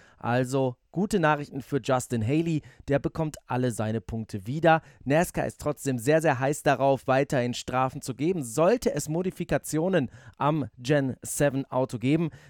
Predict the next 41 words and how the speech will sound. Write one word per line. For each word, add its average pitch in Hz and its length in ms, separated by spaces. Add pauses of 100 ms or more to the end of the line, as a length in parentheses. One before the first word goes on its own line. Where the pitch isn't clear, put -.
(100)
denn 127 100
das 127 140
Geschäftsmodell, 120 760
das 156 400 (240)
ist - 260
ganz 175 320
wichtig 156 340
bei 120 140
diesem 127 240
neuen 156 320
Auto. 170 460 (180)
Die 139 80
Kosten 208 400
sollen 165 160
reduziert 156 480
werden 156 180
und 147 160
sobald 185 540
die 226 120
Teams 214 360
anfangen, 175 580
diese 147 240
Grauzonen 139 640
auszunutzen 151 640 (100)
und 170 120
Entwicklung 180 540
in 208 160
diese 185 240
Grauzonen 165 560
stecken, 143 540 (100)
dann 180 300
kann's 170 280
wieder 156 200
richtig 143 260
teuer 147 300
werden 143 200
und 131 160
genau 143 220
das 190 320
möchte 180 260
nascar 139 460